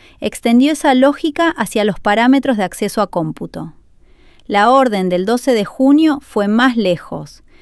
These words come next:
Restringió inteligencia accesible por api desde cualquier terminal del mundo.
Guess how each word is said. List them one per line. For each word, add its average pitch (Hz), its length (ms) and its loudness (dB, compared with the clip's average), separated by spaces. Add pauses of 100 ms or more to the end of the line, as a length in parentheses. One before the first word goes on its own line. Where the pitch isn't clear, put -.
(260)
Restringió 233 720 0
inteligencia 269 640 0
accesible 254 600 -2
por 190 220 -2
api 220 500 -2
desde 196 280 -4
cualquier 208 540 0
terminal 214 520 0
del 202 160 0
mundo. 160 600 -4